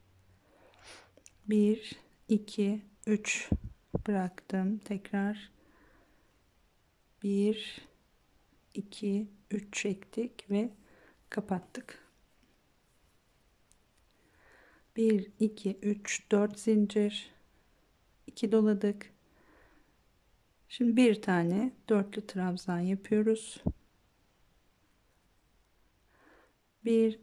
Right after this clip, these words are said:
iki, üç, dört zincir, iki doladık. Şimdi dört tane aynı noktaya batarak yine dörtlü trabzan yapıyoruz.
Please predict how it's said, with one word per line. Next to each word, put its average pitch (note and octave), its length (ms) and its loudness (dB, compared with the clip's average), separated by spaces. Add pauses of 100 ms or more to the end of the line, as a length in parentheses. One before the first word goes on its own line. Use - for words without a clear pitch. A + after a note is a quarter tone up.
iki, G3+ 400 -2
üç, - 500 -6
dört F#3+ 280 0
zincir, G#3 720 -2 (100)
iki - 300 -2
doladık. G3+ 680 0 (360)
Şimdi A3+ 300 4
dört A3 300 6
tane F#3 480 2 (840)
aynı G#3+ 280 6
noktaya F#3 420 0
batarak G3 600 -2 (720)
yine G#3 240 4
dörtlü G3+ 360 4
trabzan F3+ 500 -2
yapıyoruz. F3+ 560 -6